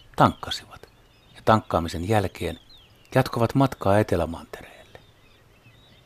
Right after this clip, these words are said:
Osa linnuista lensi suoraan Afrikan rannikkoa pitkin Antarktikselle, eikä lähtenyt ylittämään merta.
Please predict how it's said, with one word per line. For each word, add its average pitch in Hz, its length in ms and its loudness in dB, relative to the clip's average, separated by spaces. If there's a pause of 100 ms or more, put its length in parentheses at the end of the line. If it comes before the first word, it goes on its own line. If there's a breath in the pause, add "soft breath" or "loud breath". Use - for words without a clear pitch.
(240)
Osa 123 200 6
linnuista 95 420 2
lensi 92 220 -2
suoraan 95 420 4
Afrikan 87 420 -2
rannikkoa 90 480 0
pitkin - 380 -6
Antarktikselle, 85 1000 -4 (600)
eikä 98 180 0
lähtenyt 104 380 2
ylittämään 98 540 0
merta. - 460 -8